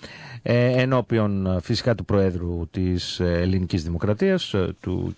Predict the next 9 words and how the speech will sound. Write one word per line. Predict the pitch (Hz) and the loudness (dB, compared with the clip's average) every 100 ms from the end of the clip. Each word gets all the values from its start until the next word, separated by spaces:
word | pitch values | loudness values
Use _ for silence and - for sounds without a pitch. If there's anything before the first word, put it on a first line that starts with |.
| _ | _
κυρίου | - 82 80 80 78 - | -4 -2 -2 -2 -6 -2
Προκόπη | 92 - 87 - | -2 0 -2 -4
Παυλόπουλου, | - 87 113 180 208 214 - - - _ | -4 0 2 2 0 -2 -4 -20 -20 _
και | 240 240 - _ | 0 0 -2 _
παρουσία | 180 151 120 - 185 190 190 - | 2 2 0 0 4 4 2 -4
του | - 165 143 | -2 -2 2
Πρωθυπουργού | 135 123 95 98 135 151 - | 0 0 -2 -2 0 -2 -4
Αλέξη | 107 104 98 - 104 | 0 2 2 -2 -6
Τσίπρα. | - 104 - 85 | -2 -2 0 -4